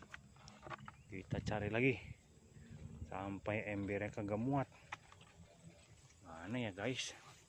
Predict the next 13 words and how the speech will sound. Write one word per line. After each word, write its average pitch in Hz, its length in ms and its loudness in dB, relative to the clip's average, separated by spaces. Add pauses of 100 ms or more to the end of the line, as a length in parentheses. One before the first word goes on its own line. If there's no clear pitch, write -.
(1400)
Ultraman. 135 1500 6 (1200)
Kamen 98 500 0
Rider. 139 1300 10 (1120)
Mana 123 240 2
lagi 123 640 4
ya? 143 100 4 (1300)
Kalian 151 320 4
gak 147 140 4
ada 147 80 6
yang 151 100 6
lihat 147 240 4
lagi 120 480 4
ya? - 20 -4